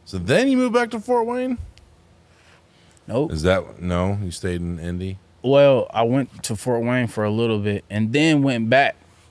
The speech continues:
Speaker 2: <laughs>
Speaker 1: Hadn't learned all the lessons yet.
Speaker 2: Still hadn't learned all the lessons. It's, oh, it's, you know, this is my family. This is, I'm in love. You know, I'm married. I'm trying to do this. You know, I'm trying
Speaker 1: Yeah.
Speaker 2: to do this. I'm a gra-, I'm, I'm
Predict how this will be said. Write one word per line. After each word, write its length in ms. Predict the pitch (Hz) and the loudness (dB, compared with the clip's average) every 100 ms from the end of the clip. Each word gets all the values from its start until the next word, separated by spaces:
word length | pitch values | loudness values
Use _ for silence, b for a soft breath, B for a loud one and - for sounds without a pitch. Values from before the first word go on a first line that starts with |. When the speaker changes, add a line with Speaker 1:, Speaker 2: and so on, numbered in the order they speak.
| _ | _
Speaker 2:
<laughs> 80 | B B B B B _ _ _ _ _ _ _ _ _ _ _ _ _ - - | B B B B B _ _ _ _ _ _ _ _ _ _ _ _ _ -18 -10
Speaker 1:
Hadn't 520 | - - 320 302 123 123 | -8 -4 0 2 4 4
learned 220 | 156 147 | 4 4
all 120 | 156 | 4
the 60 | 170 | 6
lessons 380 | 170 127 110 98 | 4 2 -2 0
yet. 260 | 101 101 64 - _ | 0 -2 -6 -20 _
Speaker 2:
Still 320 | - - 165 170 | -12 -6 0 4
hadn't 380 | 180 170 165 | 6 6 6
learned 200 | 165 160 | 4 4
all 120 | 160 156 | 6 6
the 60 | |
lessons. 480 | 151 160 147 135 123 | 6 4 4 0 0
It's, 160 | 131 117 | -2 0
oh, 280 | 135 151 151 | 2 4 2
it's, 220 | 143 - | 0 -4
you 340 | 113 131 147 | -6 -2 0
know, 280 | 147 131 135 - _ | 2 0 -2 -6 _
this 160 | 127 143 | -6 -4
is 60 | 139 | -2
my 160 | 135 | -2
family. 520 | 127 139 139 139 139 131 | -4 -4 -2 -2 -2 -2
This 200 | 135 131 | -4 -6
is, 60 | |
I'm 440 | 131 127 - 123 127 | -6 -8 -8 -4 -2
in 160 | 123 | -2
love. 460 | 120 123 131 127 120 | 0 0 2 0 -2
You 160 | 127 127 | -2 0
know, 100 | 123 | 0
I'm 220 | 127 120 | 0 0
married. 280 | 120 127 123 | 0 -2 -2
I'm 100 | 123 | -4
trying 240 | - 120 | -4 -4
to 140 | 113 104 b b b b b - | -4 -8 b b b b b -6
do 160 | 127 139 | -2 2
this. 400 | 139 101 98 - | 2 0 -6 -6
You 160 | 113 | -2
know, 140 | 113 117 | 0 0
I'm 80 | 123 | -2
trying 220 | 127 104 | 0 2
Speaker 1:
Yeah. 100 | 101 | 4
Speaker 2:
to 60 | 92 | 2
do 60 | 127 117 | 0 0
this. 160 | 95 95 - - b b b b b b - | -2 -8 -18 -20 b b b b b b -8
I'm 100 | 113 | -6
a 60 | |
gra-, 300 | 110 123 123 - | 0 2 2 0
I'm, 200 | 123 | -4
I'm 40 | 117 | -4